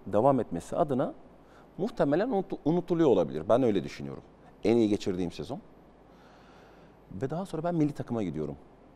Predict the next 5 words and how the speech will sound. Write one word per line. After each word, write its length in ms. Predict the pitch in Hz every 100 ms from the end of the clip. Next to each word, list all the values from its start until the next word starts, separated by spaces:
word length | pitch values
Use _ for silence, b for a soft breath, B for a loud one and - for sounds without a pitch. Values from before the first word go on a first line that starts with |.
| - - - -
Fransa'da 520 | - 139 113 92 135 190 -
altı 260 | 107 107
Haziran'da 460 | 131 107 92 85 127
maçımız 420 | 135 - 87 80
var. 260 | 73 67